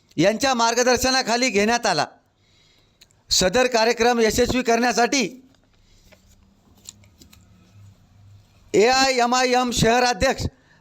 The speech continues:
पठाण इब्राहिम खान,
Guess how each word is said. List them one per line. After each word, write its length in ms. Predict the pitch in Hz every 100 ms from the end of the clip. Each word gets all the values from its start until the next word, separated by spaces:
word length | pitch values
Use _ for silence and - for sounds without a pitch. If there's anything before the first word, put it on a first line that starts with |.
| -
पठाण 380 | 196 233 254 254 - - _ _ _ _ _ -
इब्राहिम 520 | 170 196 214 262 269 277 - _ _ _ _ _ _ _ _ _ _ _ _ _ _ _ - - _ - - - - -
खान, 360 | - 220 240